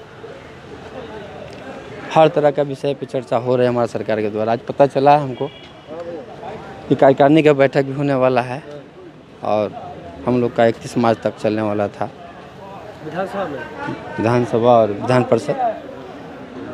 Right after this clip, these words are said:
Speaker 1: उम्मीद है कि स्थगित भी किया जा सकता है इकतीस मार्च तक। सबसे बड़ी बात है, एक जगह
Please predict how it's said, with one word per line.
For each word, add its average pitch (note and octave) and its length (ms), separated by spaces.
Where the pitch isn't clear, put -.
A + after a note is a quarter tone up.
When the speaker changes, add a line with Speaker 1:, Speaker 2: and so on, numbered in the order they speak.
Speaker 1:
उम्मीद E3 240
है E3+ 120
कि D#3 160
स्थगित C#3 320
भी C3 120
किया C3 220
जा A#2+ 140
सकता G#2+ 320
है B2 160
इकतीस - 320
मार्च G2 160
तक। - 60
सबसे F#3 300
बड़ी A#3 220
बात G3+ 320
है, A3 360
एक G#3+ 160
जगह G3+ 400